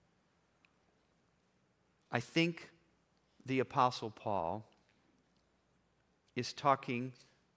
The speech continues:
to Christians here in this passage, where we're gonna read in a minute. But he's speaking to a community, right? The people in Corinth, we talked about this last few weeks, are coming out of a world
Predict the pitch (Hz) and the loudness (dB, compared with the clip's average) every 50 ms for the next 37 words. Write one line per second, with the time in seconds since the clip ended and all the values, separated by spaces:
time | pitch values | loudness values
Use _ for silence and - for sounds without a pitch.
0 | - - - 143 - - 139 - - - 101 98 - - - 104 85 85 104 107 | -14 -10 -10 -8 -4 -4 -4 -4 -4 -8 -8 -8 -6 -4 -4 -2 -2 -2 -4 -6
1 | - - - 127 98 90 - - - - - - - - - 92 95 98 98 - | -8 -2 0 2 2 2 0 -6 -12 -14 -16 -18 -20 -14 -12 -10 -10 -10 -10 -14
2 | _ - - 98 98 92 90 87 - - 98 104 101 87 92 85 85 87 98 101 | _ -10 -10 -8 -6 -6 -8 -10 -12 -10 -8 -8 -8 -8 -8 -10 -8 -8 -6 -6
3 | 90 - - - _ _ _ _ _ _ _ _ _ _ _ _ _ - - - | -8 -8 -12 -16 _ _ _ _ _ _ _ _ _ _ _ _ _ -20 -16 -8
4 | 110 139 131 123 131 123 - - - - - 180 190 185 - - 190 190 180 170 | -4 -2 -2 -2 -2 -4 -4 -4 -4 0 0 0 0 0 -4 -6 -4 -4 -4 -4
5 | - - - 160 143 123 120 - - - - 123 120 131 160 190 208 190 147 117 | -4 -2 0 0 0 0 -2 -4 -8 -6 -4 -4 -2 -2 0 0 0 0 -2 -4
6 | - - - 65 71 90 110 - - _ _ _ _ _ _ - - _ _ _ | -8 -10 -8 -8 -6 -6 -8 -10 -14 _ _ _ _ _ _ -20 -20 _ _ _
7 | _ _ - - 101 104 117 131 - - _ _ - - - 147 135 - - 226 | _ _ -10 -6 -4 -4 -4 -4 -8 -14 _ _ -10 -2 -2 -2 0 2 6 8
8 | 247 226 - 254 240 220 - 208 208 208 214 208 196 - - 175 156 151 156 165 | 8 8 8 6 4 6 6 6 6 6 4 2 0 0 2 4 4 6 6 4
9 | 165 143 131 - 151 147 143 151 135 143 139 147 135 - 147 139 131 - 151 143 | 2 0 0 2 2 2 2 2 0 0 0 0 -2 0 0 -2 -2 -2 -2 -2
10 | 127 107 110 123 - - - - - - - - - - 180 180 175 - - - | 0 0 0 -2 -4 -6 -12 -14 -18 -20 -20 2 10 12 12 12 12 8 8 10
11 | 208 233 247 269 269 247 240 - 208 202 208 214 214 208 196 165 180 175 170 170 | 12 12 12 10 6 6 6 10 12 12 12 12 12 10 8 8 8 8 10 10
12 | 185 196 202 190 156 143 147 165 190 208 180 | 12 12 12 12 10 10 8 6 6 4 2